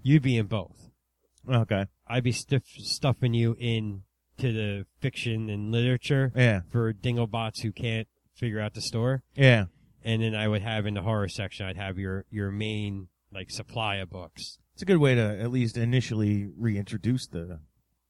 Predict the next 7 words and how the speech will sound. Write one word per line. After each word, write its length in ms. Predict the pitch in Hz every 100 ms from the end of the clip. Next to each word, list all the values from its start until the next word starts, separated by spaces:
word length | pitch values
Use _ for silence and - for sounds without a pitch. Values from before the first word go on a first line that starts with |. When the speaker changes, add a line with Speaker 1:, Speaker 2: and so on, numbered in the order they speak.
| _
Speaker 2:
the 160 | 87 85 90 _ _ _ -
Speaker 1:
The 80 | 82
horror 280 | 107 104
Speaker 2:
category 520 | 110 110 95 101 95 92
there. 80 |
Speaker 1:
category, 280 | 92 90 87 113
yeah. 160 | 151